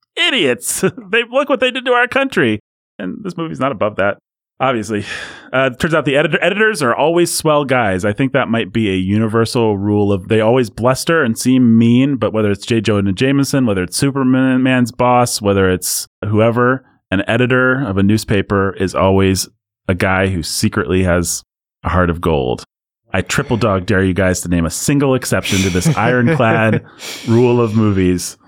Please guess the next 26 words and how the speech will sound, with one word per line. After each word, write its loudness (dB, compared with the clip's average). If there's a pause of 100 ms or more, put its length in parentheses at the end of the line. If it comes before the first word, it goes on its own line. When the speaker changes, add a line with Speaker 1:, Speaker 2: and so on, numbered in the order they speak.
(100)
Speaker 2:
Um, -2
Speaker 1:
I'm -2
su-, -12
I'm -18
sure -8
there's -8 (100)
a -6
billion -6
of -10
'em, -14
but -12 (560)
Speaker 2:
I -8
Speaker 1:
The 0
Speaker 2:
don't 2
know. 2
Speaker 1:
Post, -6
probably -4
that -4
Meryl -4
Streep -8
movie, -8
The, -4
Speaker 2:
Ooh. -4
Speaker 1:
The -12
Post. -8
Uh, -12